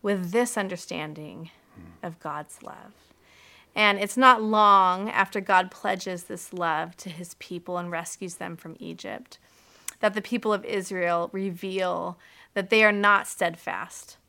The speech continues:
in their love of God. They complain and they rebel against him, um, not just one time, but many times. In fact, they even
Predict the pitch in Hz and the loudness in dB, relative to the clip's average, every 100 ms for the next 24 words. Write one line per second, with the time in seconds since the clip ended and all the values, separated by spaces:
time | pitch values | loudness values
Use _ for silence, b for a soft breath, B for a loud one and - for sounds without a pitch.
0 | _ - 185 175 175 156 135 175 - 165 | _ -8 -6 -6 -6 -6 -8 -10 -10 -10
1 | - 76 - 214 220 _ b b b b | -10 -12 -12 -16 -20 _ b b b b
2 | b 208 196 208 185 - 254 240 220 208 | b -2 -2 -2 -8 -2 0 2 2 0
3 | 202 202 202 - _ 185 170 160 165 - | -2 -4 -6 -10 _ -6 -6 -6 -4 4
4 | 202 202 190 185 180 - - 185 180 180 | 6 6 2 -2 -4 -8 -6 -6 -4 -8
5 | 185 b b b b - 170 170 175 190 | -10 b b b b -12 -10 -6 -2 -2
6 | 220 214 208 202 - 190 180 185 175 170 | -2 0 0 0 -2 -4 -2 -4 -4 -4
7 | 190 185 175 170 - 123 123 170 - - | -4 -4 -4 -8 -12 -16 -16 -16 -16 -20
8 | _ 196 185 180 175 202 202 196 190 | _ -6 0 0 0 -6 -4 -4 -6